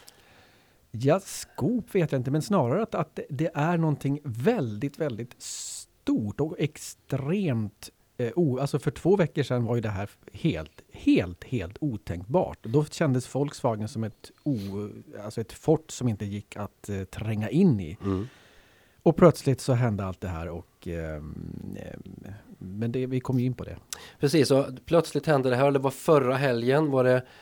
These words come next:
Speaker 2: lördag eller söndag, nittonde, tjugonde september som det här började sippra upp till ytan. Ska vi bara börja med att reda ut vad som har hänt egentligen med Volkswagen, så får alla lyssnare med oss på samma plattform innan vi går vidare.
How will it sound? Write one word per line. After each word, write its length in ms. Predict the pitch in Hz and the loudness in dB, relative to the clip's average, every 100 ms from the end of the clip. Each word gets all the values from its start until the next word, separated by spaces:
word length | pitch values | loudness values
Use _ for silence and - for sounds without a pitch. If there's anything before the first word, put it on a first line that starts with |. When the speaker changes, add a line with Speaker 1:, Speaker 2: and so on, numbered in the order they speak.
| - | -6
Speaker 2:
lördag 280 | 131 123 123 | 6 8 10
eller 100 | 123 | 6
söndag, 320 | 123 123 120 | 8 6 8
nittonde, 360 | 123 120 123 117 | 4 4 2 4
tjugonde 460 | 127 110 110 110 | 0 4 4 6
september 500 | 110 120 - 113 107 | 2 0 0 2 2
som 180 | 120 120 | 2 0
det 60 | 117 | 0
här 200 | 113 110 | 0 0
började 300 | 110 117 107 | 2 2 2
sippra 260 | - 117 113 | -2 -2 -2
upp 100 | - | 0
till 100 | 120 | -2
ytan. 260 | - 123 135 - - | 2 2 0 -10 -18
Ska 160 | - 143 | -4 2
vi 80 | 151 | 8
bara 200 | 165 147 | 10 10
börja 180 | 156 170 | 10 10
med 140 | 151 | 8
att 120 | 135 | 6
reda 260 | 139 143 127 | 4 4 6
ut 120 | 127 | 2
vad 220 | 131 135 | 2 2
som 140 | - 139 | 4 4
har 80 | |
hänt 380 | 127 156 185 190 | 4 4 4 6
egentligen 300 | 175 156 156 | 6 6 6
med 80 | 151 | 4
Volkswagen, 440 | 156 147 135 131 143 | 4 6 6 6 6
så 60 | |
får 140 | 131 135 | 2 0
alla 200 | 131 120 | 2 2
lyssnare 360 | 131 - 123 | 2 0 0
med 140 | 120 120 | 0 -2
oss 100 | - | -4
på 100 | - | -4
samma 180 | 120 | -2
plattform 480 | 107 120 - - 120 | 0 -2 -4 -2 0
innan 140 | 120 113 | 0 0
vi 60 | |
går 100 | 110 | 0
vidare. 340 | 117 107 113 | 0 0 0